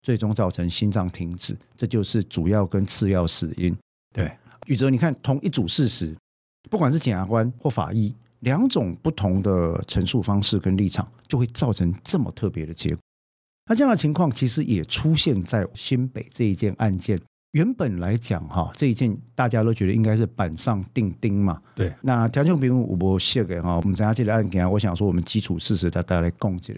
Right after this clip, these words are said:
Speaker 1: 大概就是说，新北地区有一位女性啊，有年纪了，她被控杀害了她的配偶了。过去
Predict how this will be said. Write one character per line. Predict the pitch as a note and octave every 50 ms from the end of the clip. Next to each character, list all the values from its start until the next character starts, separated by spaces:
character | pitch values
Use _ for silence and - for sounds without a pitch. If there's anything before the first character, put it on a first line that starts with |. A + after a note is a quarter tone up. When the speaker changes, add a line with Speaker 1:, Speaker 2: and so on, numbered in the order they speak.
| - - - - - - _ _ _ _ -
Speaker 1:
大 | - C#3+
概 | C3+ C3+
就 | B2 - C3
是 | C3 C3
说， | A#2 - - B2 A#2+ B2 B2 -
新 | - - C#3
北 | C3 B2 G2+ F2+ F2+
地 | - - A#2 G#2+ G#2
区 | F2+ - - - A2+ G#2+ G#2+
有 | G2 F2 F#2
一 | F#2+
位 | G2 G#2+ G#2+ G2 F#2
女 | F#2 F2 - -
性 | - - - - A2 F#2+ F2+ F2
啊， | F2 - - - -
有 | F#2 F#2 F2
年 | F2+ F#2 F2 F2+ F#2+
纪 | - - - G#2 F#2 E2+
了， | - - - - _ _ _ _ _ _ -
她 | - A2
被 | - - A2
控 | - A#2 G#2 F2
杀 | - - - B2+ A#2
害 | A#2+ A#2 - - C3+ A2+ F#2
了 | - - A2
她 | G2+ F#2
的 | E2+ -
配 | - - F#2+ F#2
偶 | - C#2+ D2 -
了。 | A#2+ - _ _ _ _ _ -
过 | - G#3+ C#3+ A#2+
去 | A2+ - - - - - G#2+ -